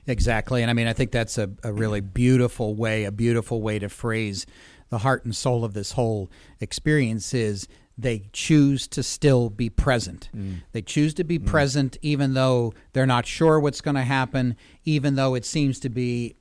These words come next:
Speaker 1: uh, in our terminology, useless. It's unproductive, um, boring, um, no guarantee of, uh,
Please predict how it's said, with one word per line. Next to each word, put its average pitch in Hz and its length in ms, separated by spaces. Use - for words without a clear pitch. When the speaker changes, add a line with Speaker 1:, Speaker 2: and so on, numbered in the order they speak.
Speaker 1:
uh, 95 320
in 110 160
our 110 180
terminology, 113 580
useless. 135 760
It's 170 200
unproductive, 139 920
um, 117 480
boring, 143 680
um, 127 540
no 143 560
guarantee 151 1040
of, 143 340
uh, 131 360